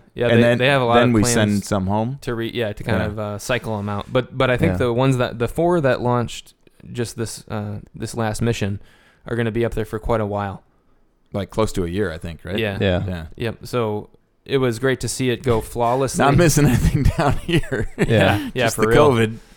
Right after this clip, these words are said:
Speaker 1: Yeah.
Speaker 3: Yeah.
Speaker 1: Um, they had a flawless mission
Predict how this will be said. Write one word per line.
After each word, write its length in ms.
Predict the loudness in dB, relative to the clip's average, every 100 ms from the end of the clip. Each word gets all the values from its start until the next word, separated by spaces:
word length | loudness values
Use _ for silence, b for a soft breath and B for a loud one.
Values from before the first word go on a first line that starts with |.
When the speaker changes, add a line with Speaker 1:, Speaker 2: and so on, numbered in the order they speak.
| b
Speaker 1:
Yeah. 340 | -2 0 0 -4 -6
Speaker 3:
Yeah. 180 | -2 0
Speaker 1:
Um, 240 | 0 -2 -8 _ b b b b b b -4
they 500 | 0 2 2 0 -4 -14 -10 -6
had 180 | 0 0
a 60 | 0
flawless 420 | 0 2 2 -2
mission 320 | -4 -4 -6